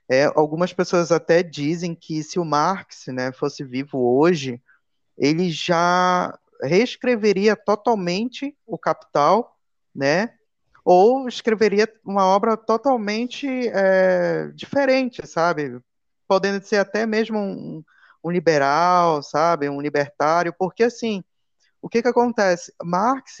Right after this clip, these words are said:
ele é, é muito curioso algumas questões do Marx, porque ele dizia que, é, a, a, o,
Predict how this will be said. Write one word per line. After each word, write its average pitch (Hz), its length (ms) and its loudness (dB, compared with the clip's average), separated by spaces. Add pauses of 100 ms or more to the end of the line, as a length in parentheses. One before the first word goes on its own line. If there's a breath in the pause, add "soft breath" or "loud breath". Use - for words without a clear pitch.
(120)
ele 180 320 0
é, - 220 0
é - 20 -2
muito 208 240 -4
curioso 240 540 0
algumas 160 300 -6
questões 160 360 -8
do 151 100 -10
Marx, 175 440 -6
porque 185 360 -4 (440 soft breath)
ele 185 180 0
dizia 208 380 0
que, 220 640 -4
é, 175 480 2 (340)
a, - 220 -4
a, 139 540 -4 (760)
o, 151 480 -2